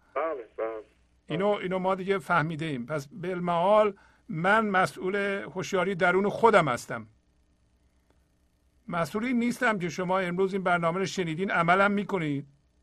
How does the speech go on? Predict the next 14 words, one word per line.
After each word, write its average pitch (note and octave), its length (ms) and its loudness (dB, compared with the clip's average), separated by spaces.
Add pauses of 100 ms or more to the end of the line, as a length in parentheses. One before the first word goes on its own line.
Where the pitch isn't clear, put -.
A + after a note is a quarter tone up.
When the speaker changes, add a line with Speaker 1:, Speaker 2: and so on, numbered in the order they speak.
(720)
Speaker 2:
یا D#3 340 4 (160)
اصلاً C3+ 220 -6
شنیدید E3 680 -2
یا D#3+ 140 -4
اومدین D#3+ 300 -4
گوش D3+ 280 -10
کردید. D3+ 580 -4 (1300)
مسئول D#3 340 -8
اون G#3+ 140 -4
نیستم G#3+ 380 -6
من. A#2+ 220 -6 (1700)
مسئولین F3+ 440 -2
نیستم A3 300 2
که G3 80 -4